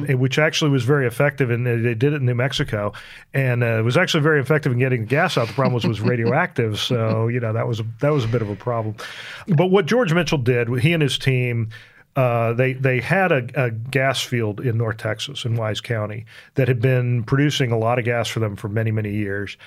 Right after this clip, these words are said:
Speaker 2: and it was depleting. And they wanted, because they had a lot of infrastructure there, they had a long-term contract to sell gas to Chicago, so they really wanted to find more gas in the same area.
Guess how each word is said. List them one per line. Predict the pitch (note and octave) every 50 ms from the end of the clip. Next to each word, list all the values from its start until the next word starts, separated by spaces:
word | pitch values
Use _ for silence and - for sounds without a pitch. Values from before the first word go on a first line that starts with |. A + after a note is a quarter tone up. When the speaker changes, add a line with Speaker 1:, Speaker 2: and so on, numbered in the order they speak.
| - - - - _ -
Speaker 2:
and | B2+ B2
it | B2
was | A#2 A2+ A2
depleting. | A2+ B2 G#2+ - D3 C#3+ B2+ A2 G2 F#2+ G#2
And | G#2 G#2+
they | A2
wanted, | A2 A2 A#2+ C3 C3+ C3 C3 B2 A#2 A#2+ A#2
because | A#2 A2+ C3
they | B2 A2+
had | A#2 A#2+
a | A2+
lot | A2+ B2 C3 C#3+
of | C3
infrastructure | C3 C3+ B2+ C3 B2 - - - B2+ A#2+ A#2+ - B2 A2
there, | A#2 A2+ A2+ A2
they | A2 G#2
had | G#2 G#2
a |
long-term | G2 G#2 A#2 B2 B2+ B2 - C3 A#2+ A2
contract | - - B2 B2 A#2+ A2 - A#2+ A2+ A2+ A2+
to | A#2
sell | A2 - C3+ A#2 A2
gas | G#2+ A#2 A2 A2 A2 -
to | A#2+
Chicago, | A2 - A2+ G#2+ - A2+ A2+ G#2+ A2
so | G2+ - B2
they | A#2
really | A#2+ C3+ F3+ F#3+ E3
wanted | C#3 C#3+ C#3+ C3+ A#2+
to | A#2+
find | A2 - - B2 A#2+ A#2+ A#2+ A#2
more | A#2+ A#2+ A#2+ A2+
gas | G#2+ A#2+ A2+ A2 G#2+ G#2 - -
in | A2
the | G#2+ G2
same | - - G#2 G2 G2 G2+
area. | G#2 G#2+ G#2+ G#2 G2 G2 G2